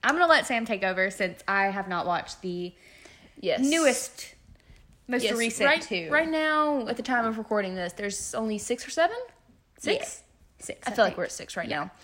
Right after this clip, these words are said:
Speaker 2: And we got to watching Game of Thrones last year. We were like, "You know what?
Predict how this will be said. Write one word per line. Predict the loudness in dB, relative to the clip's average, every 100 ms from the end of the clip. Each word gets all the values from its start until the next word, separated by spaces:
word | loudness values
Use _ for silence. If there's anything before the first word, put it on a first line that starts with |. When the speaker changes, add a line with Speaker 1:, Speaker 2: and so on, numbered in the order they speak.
| -20 -20 -20 -20 _ -6
Speaker 2:
And | -2 0 0 -2 -4 -10 -16 _ _ -8
we | 0 0
got | 2 0 0
to | 0
watching | 2 0 -4 -4
Game | 0 -2
of | -2
Thrones | -2 -2 -4 -8
last | -4 -4 -4 -6
year. | -8
We | -6
were | -2
like, | 0
"You | 2
know | 2
what? | 2 2